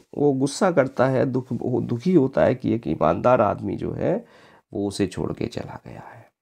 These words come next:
आगे बढ़ते हैं। What does Charmian suggest that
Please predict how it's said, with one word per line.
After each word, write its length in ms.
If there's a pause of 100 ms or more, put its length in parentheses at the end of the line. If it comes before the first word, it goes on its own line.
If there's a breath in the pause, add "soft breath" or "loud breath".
(2500)
आगे 260
बढ़ते 260
हैं। 220
What 260
does 220 (220)
Charmian 920 (140)
suggest 420
that 200